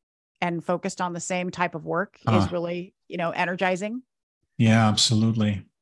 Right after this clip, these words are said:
Speaker 1: I always think
Speaker 2: It's
Speaker 1: about
Speaker 2: cool.
Speaker 1: How when you were in college, if you really wanted to focus and study, you'd go to the library. Well, why is that? I mean, I wasn't necessarily checking out books, but I would go to the library,
Speaker 2: <laughs>
Speaker 1: right? I didn't need all the books that were there.
Speaker 2: Yeah.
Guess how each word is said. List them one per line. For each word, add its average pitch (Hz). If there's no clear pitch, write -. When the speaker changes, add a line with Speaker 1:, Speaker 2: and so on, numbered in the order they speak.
Speaker 1:
I 220
always 277
think 220
Speaker 2:
It's 214
Speaker 1:
about 190
Speaker 2:
cool. 131
Speaker 1:
How 196
when 185
you 185
were 180
in 170
college, 185
if -
you 208
really 202
wanted 190
to 160
focus 180
and 160
study, 165
you'd 208
go 214
to 220
the 202
library. 170
Well, 196
why 208
is 247
that? 180
I 208
mean, 220
I 214
wasn't 254
necessarily 214
checking 196
out 160
books, -
but 190
I 190
would 180
go 190
to 196
the 180
library, 180
Speaker 2:
<laughs> -
Speaker 1:
right? 185
I 233
didn't 254
need 285
all 254
the 220
books 247
that -
were 208
there. 185
Speaker 2:
Yeah. 98